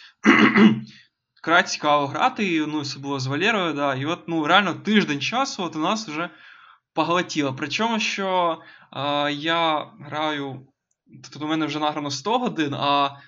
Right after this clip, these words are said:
навіть коли я йду там поїсти, дивлюсь, що Валера мене <laughs> в Стімі не зникає просто. Значок. І кожен раз, як я заходжу в Steam, відкриваю сторінку, дивлюсь, Валера, ачівка, причому якісь рідкісні, які фіг знаєш, як вибивати.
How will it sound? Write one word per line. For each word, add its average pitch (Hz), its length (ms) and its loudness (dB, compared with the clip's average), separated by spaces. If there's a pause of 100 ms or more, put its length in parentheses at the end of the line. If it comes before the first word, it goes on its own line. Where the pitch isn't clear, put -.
навіть 156 260 -2
коли 156 240 -4
я 147 80 -2
йду 147 180 -6
там 135 180 -6
поїсти, 165 460 -4
дивлюсь, 160 340 -4
що - 140 -2
Валера 160 360 4
мене 143 220 -2 (100)
<laughs> 233 80 8
в 202 60 4
Стімі 208 520 -4 (640)
не 254 180 10
зникає 214 560 8
просто. 208 540 2 (800)
Значок. 196 640 2 (520)
І - 100 -2
кожен 220 300 2
раз, 208 160 2
як 190 120 -4
я 190 80 0
заходжу 175 360 -4
в - 20 -6
Steam, 240 260 -8
відкриваю 175 460 -2
сторінку, 208 480 -4
дивлюсь, 214 380 -6 (380)
Валера, 214 520 0
ачівка, 185 540 2
причому 226 340 0
якісь 226 280 0
рідкісні, 196 540 2
які 208 200 2
фіг 226 240 -2
знаєш, 214 300 4
як 196 140 -2
вибивати. 175 600 0